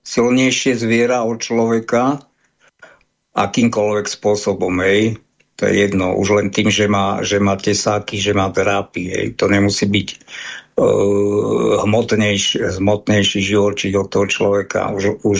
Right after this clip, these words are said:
len taký orol, e, môže byť nebezpečný, e, pre človeka,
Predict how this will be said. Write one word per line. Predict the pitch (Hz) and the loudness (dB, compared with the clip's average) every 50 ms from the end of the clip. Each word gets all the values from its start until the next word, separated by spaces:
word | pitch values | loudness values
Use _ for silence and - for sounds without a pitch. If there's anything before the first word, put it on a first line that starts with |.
| 98 101 101 | 2 2 2
len | 101 101 98 | 2 2 0
taký | 92 98 98 98 - 107 104 | 0 -2 -2 -2 -2 0 0
orol, | 107 107 107 104 101 98 95 95 95 | 2 2 2 2 0 0 -2 -2 -6
e, | - _ _ - - - - - - _ _ _ - 107 117 107 104 101 | -8 _ _ -20 -20 -20 -20 -20 -20 _ _ _ -2 0 2 2 2 2
môže | 101 101 101 98 95 104 | 2 2 2 2 0 0
byť | 98 107 101 104 | 0 0 0 2
nebezpečný, | 104 101 101 107 104 - - - 107 - - - 120 117 127 135 135 | 2 2 2 0 0 0 0 -2 0 0 0 2 2 4 4 2 0
e, | 135 - _ - - - - _ _ _ _ _ _ _ _ _ _ _ _ _ _ - 104 107 107 107 107 107 107 107 - - | -2 -8 _ -20 -20 -20 -20 _ _ _ _ _ _ _ _ _ _ _ _ _ _ -2 0 0 0 0 0 0 -2 -4 -4 -2
pre | - 113 107 110 | 0 0 0 0
človeka, | 107 - - 110 110 113 113 110 - 113 113 123 127 135 | 0 0 0 0 0 0 0 -2 -2 -2 0 -2 -2 -4